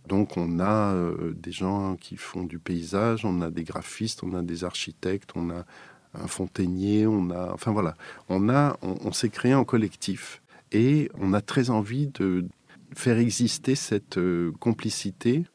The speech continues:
au cœur du travail et de proposer nos services complices à des maîtres d'ouvrage. Voilà. Et ce désir-là est né du confinement. C'est né au mois de mars dernier.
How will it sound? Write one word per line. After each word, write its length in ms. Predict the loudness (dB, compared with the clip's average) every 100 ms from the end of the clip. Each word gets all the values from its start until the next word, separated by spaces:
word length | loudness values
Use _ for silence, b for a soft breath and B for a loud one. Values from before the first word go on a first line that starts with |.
| B B B B -4
au 140 | -2
cœur 300 | 0 2 2
du 160 | 2 -4
travail 580 | -4 2 4 4 2 0
et 80 |
de 120 | 2 0
proposer 500 | 0 -4 -2 0 4
nos 140 | 2
services 580 | 2 -2 -2 -6 -8 -14 0
complices 640 | 2 2 0 -4 -4 -12 -16 b b b -2
à 180 | 2 2
des 160 | 4
maîtres 440 | 4 4 0 -6 -6
d'ouvrage. 640 | -4 -4 -4 -8 -8 -12 _ _ _ _ _ -14
Voilà. 280 | -14 -14 -18 -20 B B B
Et 140 | -6
ce 160 | -2 2
désir-là 580 | 4 4 4 2 4 4
est 100 | 6
né 300 | 6 6 4 0 -8
du 240 | -6 -4
confinement. 580 | -2 -2 -2 -2 -2 -6 b b
C'est 220 | -4 2
né 160 | 6 6
au 80 | 6
mois 180 | 4
de 80 | 4
mars 420 | 4 4 2 -6
dernier. 460 | -2 -2 -2 -4 -6